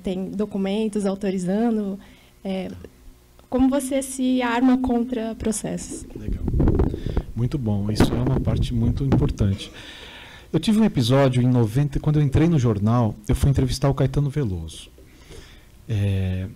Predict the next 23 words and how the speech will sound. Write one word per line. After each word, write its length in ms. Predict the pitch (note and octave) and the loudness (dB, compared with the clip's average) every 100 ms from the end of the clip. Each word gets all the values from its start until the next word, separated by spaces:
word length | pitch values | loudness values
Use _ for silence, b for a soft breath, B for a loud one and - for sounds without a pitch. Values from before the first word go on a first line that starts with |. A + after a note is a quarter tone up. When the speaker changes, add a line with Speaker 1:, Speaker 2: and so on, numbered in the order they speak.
| - - | -12 -2
Speaker 2:
e 80 | |
eu 80 | F3 | 0
saí 380 | F#3 D#3 C3 C#3 | 0 2 2 4
da 80 | B2 | 2
entrevista 560 | A2 G#2+ A2+ C3+ - | 2 0 0 -2 0
e, 20 | C#3 | -2
e, 520 | C3+ C#3 A#2+ A#2+ A#2+ | -2 -2 -2 -2 -6
e 80 | A2+ - | -8 -4
tirei 220 | B2+ G#2+ | 2 2
a 60 | |
fita 500 | G2+ - C#3+ D3 D#3+ D#3+ - - | 2 0 0 0 -2 -4 -8 -8
e 60 | |
colocava 720 | C3 D#3 C#3+ C#3 C#3 C3+ C3 - - | -2 0 0 2 0 2 -2 -4 -12
sempre 400 | - - G3+ G3 | -6 0 0 0
umas 200 | F3 D3+ | 0 2
reações 500 | D3+ C3+ - D3 C3+ | 2 2 -2 -2 -2
do 80 | B2+ | -4
Caetano 420 | B2+ B2 C3 A#2+ | -4 -4 -2 -2
Veloso, 440 | G#2+ G2+ G2+ F#2 F#2 | -2 -2 -4 -4 -6
assim. 420 | - E2+ E2 F2 b b b b b b - - | -6 -6 -10 -14 b b b b b b -20 -14
"Caetano 480 | F2+ F#2 - A#2 A#2 | -10 -8 -2 -2 0
se 140 | - | -2
irrita, 420 | G#2+ F#2 F2 - | -2 -4 -6 -6